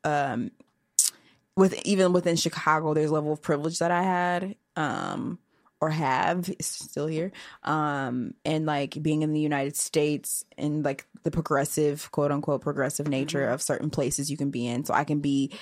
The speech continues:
Speaker 1: half naked in certain spaces that I'm in here and no one does anything, or,
Speaker 2: Right.
Speaker 1: like, I can wear a short skirt and, like, people ain't gonna say shit. But there's also the flip of that where that does happen, like,
Speaker 2: Right.
Speaker 1: or regardless of what you're wearing, people do get, you know, hollered at or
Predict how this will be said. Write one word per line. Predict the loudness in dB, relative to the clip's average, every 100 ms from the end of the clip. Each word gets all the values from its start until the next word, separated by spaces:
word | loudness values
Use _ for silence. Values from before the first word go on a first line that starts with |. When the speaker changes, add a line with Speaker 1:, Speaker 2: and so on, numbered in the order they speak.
| -10
Speaker 1:
half | 0 2 2
naked | 0 -2 0 0
in | 0
certain | -2 -2 -4
spaces | -2 -4 -4 -4
that | -2
I'm | 0 0
in | -2
here | -2 -2 -2
and | -2
no | -2
one | -2 -2
does | -2 -4 -4
anything, | -4 -4 -4 -4 -4 -2
or, | -2
Speaker 2:
Right. | -2
Speaker 1:
like, | -2 -4 -10 -20 -14 0
I | 2
can | 4
wear | 4
a | 4
short | 2 0 -2
skirt | -2 0 0
and, | 0 -2
like, | -2 -6 -10
people | -6 -4 -4 -4
ain't | -4
gonna | -4 -4
say | -6
shit. | -4 -4 0
But |
there's | 4 4
also | 4 2
the |
flip | 0 0
of | 0
that | 0 2
where | 2 2
that | 4
does | 4 4
happen, | 2 2 0 -2
like, | -2 -4 -8
Speaker 2:
Right. | -12 -6 2
Speaker 1:
or | 4
regardless | 6 6 4
of | 0
what | 0
you're | 0
wearing, | 0 0 0 -2 -2
people | -2 0 2
do | 2 2
get, | 2 0 0 -6 -20 -20 _
you | -2 0
know, | 0 0 -2
hollered | -2 2 4 4 2
at | 2 0 0
or | -2 -2 -4 -6